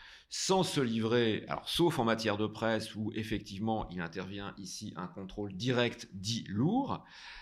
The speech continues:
euh, sans se livrer à, à, un, un, un réexamen de, euh, du cas.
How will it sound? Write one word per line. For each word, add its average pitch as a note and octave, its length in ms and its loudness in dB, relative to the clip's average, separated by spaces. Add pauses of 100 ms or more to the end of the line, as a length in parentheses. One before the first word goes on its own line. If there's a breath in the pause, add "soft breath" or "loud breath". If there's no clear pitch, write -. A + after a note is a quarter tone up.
(160 loud breath)
euh, A2 260 4
sans C#3+ 200 0
se - 160 -6
livrer D3+ 560 2
à, C3+ 200 4
à, F#2+ 480 0
un, - 140 -6
un, G2+ 340 -2
un D#2 180 -10
réexamen C3+ 1120 2
de, A#2 160 -2
euh, E2 720 -2
du G#2 180 -8
cas. - 220 -12